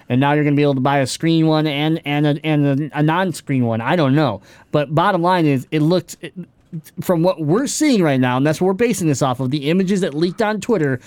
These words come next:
that have now, that have been confirmed by multiple people as being the, you know, an, a legit dev system. Those controllers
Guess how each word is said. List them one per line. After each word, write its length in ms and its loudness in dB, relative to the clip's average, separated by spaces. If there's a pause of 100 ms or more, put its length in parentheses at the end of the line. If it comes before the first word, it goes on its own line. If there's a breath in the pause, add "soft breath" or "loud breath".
(240 loud breath)
that 120 2
have 160 0
now, 200 -2
that 200 -2
have 140 0
been 160 0
confirmed 580 0
by 140 2
multiple 600 0
people 540 0 (340 loud breath)
as 280 2
being 560 2
the, 340 0
you 60 0
know, 120 2
an, 160 0
a 260 0
legit 460 0
dev 280 0
system. 500 -2 (380 soft breath)
Those 240 2
controllers 680 0